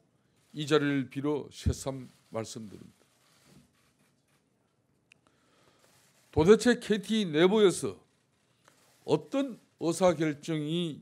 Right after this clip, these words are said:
이루어지고 왜 그런 의사결정을 하게 됐는지는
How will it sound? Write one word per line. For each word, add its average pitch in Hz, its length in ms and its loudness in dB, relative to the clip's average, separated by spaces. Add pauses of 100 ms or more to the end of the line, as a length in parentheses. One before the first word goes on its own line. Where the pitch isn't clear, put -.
(120)
이루어지고 131 760 -2 (1200)
왜 202 280 6
그런 233 480 -2 (540)
의사결정을 160 760 0
하게 202 340 -2
됐는지는 214 760 0